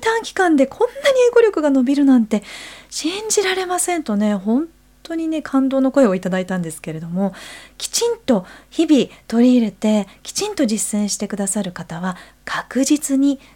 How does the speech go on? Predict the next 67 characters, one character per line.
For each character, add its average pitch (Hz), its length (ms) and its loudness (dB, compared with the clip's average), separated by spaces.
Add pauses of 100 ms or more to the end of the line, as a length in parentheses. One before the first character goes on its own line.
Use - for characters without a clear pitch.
三 226 380 -4
ヶ 226 160 -8
月 214 320 -6
お 185 80 -6
き、 190 200 -8
半 247 280 0
年 233 260 -4
お 214 80 -4
き 208 160 -8
と - 160 -14
い 180 80 -6
う 180 60 -10
感 175 240 -10
じ 180 120 -10
で、 185 220 -4 (300)
と 330 80 4
っ 339 60 -6 (400)
て 359 100 2
も 349 100 0
伸 339 140 -2
び 320 140 -4
て 175 320 -12
い - 60 -20
き 175 120 -8
ま 156 100 -8
す。 - 220 -8 (680)
英 294 140 0
検 302 240 -4
で 294 100 -4
言 294 140 -2
う - 20 -8
と、 403 440 2 (400)
一 214 120 -8 (160)
級 233 240 -4
ず 208 140 -6
つ - 140 -6
と 147 80 -14
か、 - 280 -12 (460)
え 165 80 -10
ー、 151 60 -10
そ - 120 -4
ん 220 60 2
な 220 80 -2
感 208 220 -4
じ 202 120 -8
で、 214 280 0 (240)
三 190 240 -8
ヶ 185 100 -6
月 180 280 -8
ご 170 100 -8
と 170 140 -14
に 220 240 0
レ 175 120 -6
ベ 175 120 -6
ル 160 80 -8
が 156 120 -8
上 147 40 -12
が - 100 -10
っ - 60 -14
て - 100 -12
い 160 60 -10
く 165 120 -16
ん 156 40 -12
で 160 80 -16
す - 160 -8
よ 151 80 -12
ね。 185 720 -10